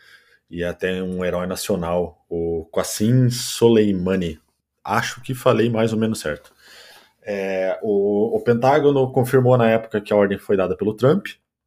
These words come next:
e por conta de uma represália pela morte de americanos lá no Oriente Médio. E daí, pra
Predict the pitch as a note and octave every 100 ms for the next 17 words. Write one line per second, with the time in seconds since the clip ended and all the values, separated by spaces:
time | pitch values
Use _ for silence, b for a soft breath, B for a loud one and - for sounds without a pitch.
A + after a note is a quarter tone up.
0 | _ G2+ F#2+ F#2+ F#2 F2+ - G2 - G2+
1 | G#2 G2+ G2+ G2 G2+ F2+ F#2+ A2 A#2+ A2+
2 | G2+ G#2 G#2 G#2+ G#2+ G2+ - A2 A#2 A2
3 | G#2 A#2 B2+ C3+ B2+ A2+ F#2+ F2 D2+ _
4 | _ B B B B B B - A2 A2
5 | A2 A#2 D#3+ -